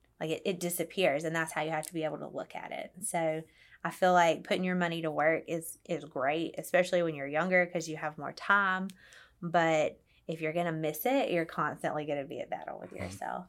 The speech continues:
Speaker 1: So you gotta figure out how to make more money than you actually need first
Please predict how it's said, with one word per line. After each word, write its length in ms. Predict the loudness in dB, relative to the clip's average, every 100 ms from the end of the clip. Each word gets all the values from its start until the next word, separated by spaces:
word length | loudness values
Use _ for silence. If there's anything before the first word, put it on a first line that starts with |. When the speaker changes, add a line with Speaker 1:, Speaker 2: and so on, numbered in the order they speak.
| -16
Speaker 1:
So 560 | -6 -2 0 -2 -4 -6
you 160 | -6 0
gotta 200 | 2 2
figure 320 | 2 0 2
out 200 | 0 0
how 160 | -2 -4
to 80 | -4
make 260 | -6 -6
more 200 | -4 -4
money 240 | -6 -8 -10
than 160 | -10
you 80 | -8
actually 400 | -8 -6 -8 -8
need 520 | -12 -12 -8 -6 -8 -14 _ -20 2
first 600 | 2 2 -8 -12 -16